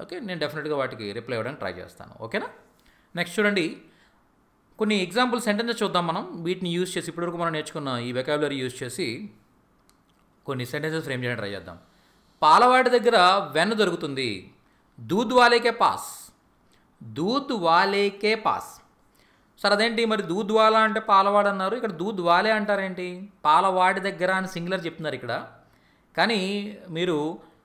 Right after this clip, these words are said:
ఆ, దూద్ వాలేకే పాస్ అంటారేంటి అంటే దూద్ వాలా, వాలా అనేది ఆకారాంత శబ్దం, అంటే ఆ అనే సౌండ్ ఎండ్ అవుతుంది అనమాట.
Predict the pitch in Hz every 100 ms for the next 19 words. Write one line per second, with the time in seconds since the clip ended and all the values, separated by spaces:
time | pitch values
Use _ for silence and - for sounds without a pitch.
0 | - 135 135 127 123 117 127 208 185 214
1 | 123 127 165 214 220 226 220 208 208 190
2 | 185 180 175 170 120 101 - - _ _
3 | _ _ _ _ _ _ _ _ 123 135
4 | 233 220 190 180 180 190 143 95 - 120
5 | 135 156 180 185 190 185 156 180 202 -
6 | 135 135 180 202 196 196 196 190 - 113
7 | 98 - 170 104 - - 143 185 202 202
8 | 196 165 170 156 139 127 101 90 85